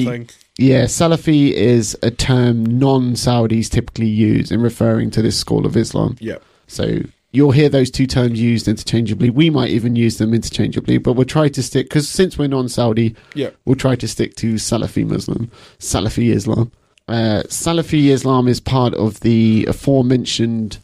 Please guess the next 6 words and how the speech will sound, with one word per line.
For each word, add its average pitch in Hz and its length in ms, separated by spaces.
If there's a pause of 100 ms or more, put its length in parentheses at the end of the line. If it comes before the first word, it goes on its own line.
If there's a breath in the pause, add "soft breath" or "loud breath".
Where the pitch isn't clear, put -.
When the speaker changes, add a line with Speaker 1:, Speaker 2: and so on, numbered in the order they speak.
(140)
Speaker 2:
fundamentalist 123 880 (100)
reactionary 110 760
Islam, - 480 (140)
and 107 460
its 117 220
doctrine, 120 800